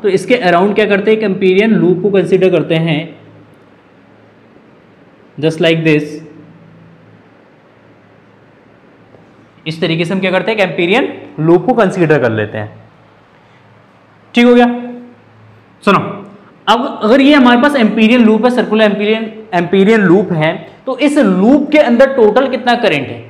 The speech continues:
इस लूप के अंदर टोटल कितना करंट है। तो देखना, इसके अंदर टोटल जो करंट होगा, कुछ करंट जो है वो आउटवर्ड है,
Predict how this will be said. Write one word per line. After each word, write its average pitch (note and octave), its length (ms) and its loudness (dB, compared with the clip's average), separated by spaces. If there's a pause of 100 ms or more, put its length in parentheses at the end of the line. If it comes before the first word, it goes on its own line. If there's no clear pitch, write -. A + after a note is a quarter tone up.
(1160)
इस D#3+ 180 -14
लूप E3+ 260 -4
के G#3+ 60 0
अंदर F#3+ 300 0
टोटल F#3+ 340 0 (340)
कितना F#3 300 -2 (460)
करंट D#3 540 0
है। C3 120 -2 (1120)
तो C4+ 60 2
देखना, C4 240 2
इसके C4 640 -4
अंदर B3 380 2
टोटल B3 340 2
जो D4 120 2
करंट A3 300 0
होगा, G3+ 240 2 (560)
कुछ D#4 280 2
करंट C4+ 420 2 (880)
जो F#3 160 4
है A#3 180 2 (320)
वो F#3+ 80 0
आउटवर्ड E3 580 0
है, C4 200 0